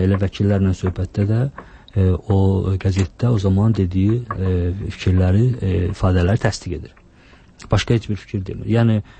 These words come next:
o bildirir ki, o yolu keçib, e, nəşriyyatın qapısına yaxınlaşarkən bir qadın səkinin kənarında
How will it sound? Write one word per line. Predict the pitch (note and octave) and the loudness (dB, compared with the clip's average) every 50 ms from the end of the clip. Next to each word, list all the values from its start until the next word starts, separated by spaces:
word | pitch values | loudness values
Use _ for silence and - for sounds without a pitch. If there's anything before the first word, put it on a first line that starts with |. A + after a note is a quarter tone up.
| - - - | -20 -8 -2
o | A2+ A2 A2 G#2 G2+ F#2+ F#2 | 0 2 2 2 2 0 0
bildirir | G2+ G#2 G2+ G2 G#2 G2+ G2+ F#2+ | -2 -2 0 0 0 0 0 -2
ki, | - - - F#2 F2+ | -4 -4 -4 -4 -4
o | F2+ - G2 G2 F#2+ F#2+ - G2 | -2 -2 0 0 0 -2 -2 -4
yolu | G2+ F#2+ G2 F#2+ G2 | -2 -2 0 0 -2
keçib, | F#2+ - - G2 - - G2+ F2+ - | -2 -2 -4 -4 -2 -2 -2 -4 -4
e, | - G2 F#2+ F#2+ F2+ F2+ F2+ F2+ F#2 F#2 | -4 -4 -2 -2 0 0 -2 -2 -2 -2
nəşriyyatın | F#2+ F#2 - - G2+ F#2+ - - G#2 G2 F#2+ | -2 -2 -2 -2 -2 -2 0 0 -2 -2 -2
qapısına | - - F#2+ - - A2 G#2 G2+ | -2 -4 -6 -4 -2 0 0 0
yaxınlaşarkən | F#2+ - - G#2 G2+ F#2+ - G#2+ G2+ - - B2+ D#3 E3 C3+ | 0 0 0 2 2 2 2 0 0 0 0 0 2 2 2
bir | B2 A2+ | 0 0
qadın | - A2 G#2 G2+ A#2 A#2+ | 0 0 0 0 0 0
səkinin | - G#2 G2 - A2 G#2+ G#2 - | -2 -2 -2 -2 -2 -2 0 0
kənarında | G#2 G2 G2 G2 G2 G2 G2 G2 G#2 B2 C#3+ | 0 0 0 2 2 2 2 2 2 0 0